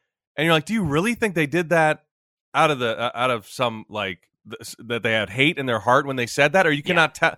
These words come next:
Speaker 1: can you not tell, like, a normal human being that they made a mistake just now and they're trying, like, it, it's, but most of the time coming from the other side, it's normally, you know, conservatives going, uh, th-, th-, uh, equating the two. "I have hate in my heart and I dead name people and I use the wrong pronouns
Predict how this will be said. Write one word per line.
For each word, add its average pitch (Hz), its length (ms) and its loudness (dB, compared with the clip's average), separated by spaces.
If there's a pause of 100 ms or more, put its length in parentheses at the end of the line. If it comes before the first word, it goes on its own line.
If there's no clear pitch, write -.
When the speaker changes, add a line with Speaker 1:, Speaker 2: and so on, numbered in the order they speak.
(240)
Speaker 1:
can 170 100 -2
you 175 80 2
not 180 200 6
tell, 185 200 6
like, 160 140 2
a 147 40 -4
normal 147 280 0
human 143 220 -4
being 175 220 0
that 139 120 -4
they 127 100 0
made 123 180 2
a 123 40 -4
mistake 170 460 -2
just 104 260 -6
now 90 380 -2 (360)
and 127 160 -2
they're 127 80 0
trying, 127 220 -2
like, 123 280 2
it, 127 200 -4
it's, - 320 -12 (280)
but 151 160 4
most 196 260 4
of 214 60 0
the 165 60 -4
time 131 380 0
coming 147 240 0
from 131 120 -8
the 127 100 2
other 156 140 2
side, 107 280 0
it's 104 160 -8
normally, 120 540 0 (500)
you 135 100 -2
know, 113 160 2
conservatives 127 800 -2
going, 101 540 0 (300)
uh, 220 220 4
th-, 202 200 -6
th-, 170 180 -4 (360)
uh, 175 160 -4
equating 190 400 6
the 120 80 -4
two. 98 240 -4
"I 208 140 8
have 180 120 4
hate 196 200 4
in 185 60 0
my 139 120 4
heart 123 260 2
and 127 100 0
I 170 120 6
dead 151 240 4
name 139 220 0
people 135 380 0
and 127 80 -2
I 139 80 2
use 156 220 -2
the 147 80 -2
wrong 131 200 2
pronouns 127 440 -2